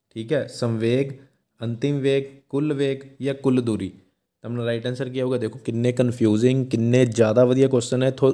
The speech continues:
ਖੁਦ ਦੇਖ ਸਕਦੇ ਹੋ, ਮੈਂ ਪਹਿਲਾਂ ਵੀ ਕਿਹਾ ਸੀ, ਖੁਦ ਸਾਡੇ ਹੈਂਡ ਰਿਟਨ ਨੋਟਸ ਹੈ, ਪੀ ਡੀ ਐਫ ਤੁਹਾਨੂੰ ਗਰੁੱਪ ਦੇ ਵਿੱਚ ਮਿਲ ਜਾਣਗੀਆਂ, ਵੈੱਬਸਾਈਟ 'ਤੇ ਜਾ ਕੇ ਦੇਖ ਲਓ ਆਨਸਰ ਕੀ ਅਪਲੋਡ ਕੀਤੀ ਹੋਈ ਹੈ, ਜਿਹੜੇ ਬੱਚਿਆਂ ਨੇ ਦੇਖਣੀ ਹੈ। ਤਾਂ ਨਾਈਨਟੀਨ ਦਾ ਆਪਣੇ ਕੋਲ ਰਾਈਟ ਆਨਸਰ ਆਏਗਾ ਸੰਵੇਗ, ਠੀਕ ਹੈ, ਸੰਵੇਗ।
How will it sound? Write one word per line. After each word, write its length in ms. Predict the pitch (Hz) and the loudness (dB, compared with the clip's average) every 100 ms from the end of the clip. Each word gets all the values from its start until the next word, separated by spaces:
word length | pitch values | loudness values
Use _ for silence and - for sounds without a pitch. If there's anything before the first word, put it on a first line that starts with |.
| - | 0
ਖੁਦ 200 | - 127 | 0 4
ਦੇਖ 160 | 131 123 | 4 2
ਸਕਦੇ 160 | 127 | 0
ਹੋ, 80 | 135 | 0
ਮੈਂ 80 | 135 | 2
ਪਹਿਲਾਂ 280 | 127 123 139 | 2 4 2
ਵੀ 80 | 127 | 2
ਕਿਹਾ 140 | 135 | 2
ਸੀ, 160 | 135 143 | 2 0
ਖੁਦ 300 | - 143 135 | 4 2 4
ਸਾਡੇ 360 | 139 127 127 127 - _ _ - | 2 2 2 0 -8 _ _ -14
ਹੈਂਡ 200 | 120 127 | -8 -4
ਰਿਟਨ 300 | 143 135 139 | -2 0 0
ਨੋਟਸ 300 | 135 131 131 | 0 -2 2
ਹੈ, 80 | 139 139 - _ _ _ | 0 0 -20 _ _ _
ਪੀ 100 | 131 | -8
ਡੀ 100 | 127 | 0
ਐਫ 120 | 143 143 | 0 0
ਤੁਹਾਨੂੰ 300 | 139 139 135 | -2 0 2
ਗਰੁੱਪ 220 | 127 127 | 2 2
ਦੇ 100 | 135 | 2
ਵਿੱਚ 140 | 139 | 2
ਮਿਲ 180 | 135 135 | 2 0
ਜਾਣਗੀਆਂ, 280 | 139 143 139 | 2 2 2
ਵੈੱਬਸਾਈਟ 380 | 123 117 139 131 | 2 4 2 2
'ਤੇ 100 | 139 | 2
ਜਾ 120 | 127 | 2
ਕੇ 100 | 135 | 4
ਦੇਖ 200 | 131 127 | 2 4
ਲਓ 140 | 139 | 4
ਆਨਸਰ 280 | 131 127 135 | 4 2 0
ਕੀ 140 | 131 | 2
ਅਪਲੋਡ 260 | 127 135 139 | 2 4 2
ਕੀਤੀ 280 | 135 127 135 | 2 2 6
ਹੋਈ 200 | 139 139 | 6 6
ਹੈ, 100 | 135 - - _ _ | 2 -2 -20 _ _
ਜਿਹੜੇ 180 | 123 127 | -6 -4
ਬੱਚਿਆਂ 260 | 135 127 139 | -2 -2 -2
ਨੇ 80 | 139 | -2
ਦੇਖਣੀ 360 | 120 120 113 107 | -4 -4 -4 -4
ਹੈ। 60 | 92 - _ _ - | -8 -16 _ _ -6
ਤਾਂ 80 | |
ਨਾਈਨਟੀਨ 440 | 120 123 127 139 143 | -2 0 0 0 2
ਦਾ 60 | |
ਆਪਣੇ 180 | 135 135 | 0 0
ਕੋਲ 100 | 131 | 0
ਰਾਈਟ 180 | 127 123 | 0 0
ਆਨਸਰ 220 | 123 123 | -4 -6
ਆਏਗਾ 240 | 120 120 156 | -6 -4 -8
ਸੰਵੇਗ, 760 | - 117 113 107 113 117 101 95 - _ | -4 -2 -2 -2 0 0 -2 -8 -18 _
ਠੀਕ 220 | - 107 | -14 -2
ਹੈ, 340 | 165 123 - _ _ _ _ _ _ | 0 0 -8 _ _ _ _ _ _
ਸੰਵੇਗ। 1300 | - - 127 175 - - _ _ 110 107 113 107 90 | -8 -2 -2 -2 -6 -20 _ _ -12 -6 -4 -4 -6